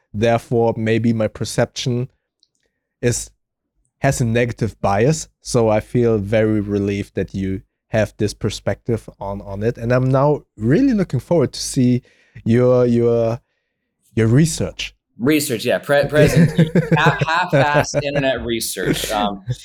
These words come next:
Speaker 2: yeah, and I, one, one last note, uh, just, like, being in Hong Kong, I'm also on the opposite end. Like, I feel like Hong Kong is the trendiest bag place I've ever been in
Speaker 1: Yeah.
Speaker 2: my entire life. People
Speaker 1: Asia in general.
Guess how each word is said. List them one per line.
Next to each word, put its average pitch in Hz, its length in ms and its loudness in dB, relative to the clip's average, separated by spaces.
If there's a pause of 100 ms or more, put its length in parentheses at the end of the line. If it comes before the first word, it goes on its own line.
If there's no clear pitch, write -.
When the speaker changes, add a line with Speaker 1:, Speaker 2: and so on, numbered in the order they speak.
(280)
Speaker 2:
yeah, 147 200 2
and 156 180 -2
I, 160 100 0
one, 175 180 0
one 180 180 2
last 170 280 0
note, 160 120 0
uh, 139 260 0
just, 131 180 -6
like, 131 160 -4
being 127 140 -4
in 117 80 -4
Hong 120 180 -2
Kong, 123 300 -2
I'm 135 180 -2
also 127 220 -4
on 120 40 -6
the 117 60 -2
opposite 127 320 -4
end. 107 160 -8
Like, 101 140 -8
I 120 40 -8
feel 147 120 -6
like 123 80 -4
Hong 131 220 -4
Kong 123 200 -6
is 113 80 -10
the 101 80 -12
trendiest 120 560 -6
bag 107 320 -2 (260)
place 120 220 -2
I've 120 60 -4
ever 117 60 -4
been 113 100 0
in - 80 -2
Speaker 1:
Yeah. 104 60 -4
Speaker 2:
my 101 40 -4
entire 98 340 -6
life. 95 320 -6
People 127 200 -2
Speaker 1:
Asia 170 420 2
in 117 140 -4
general. 120 640 -4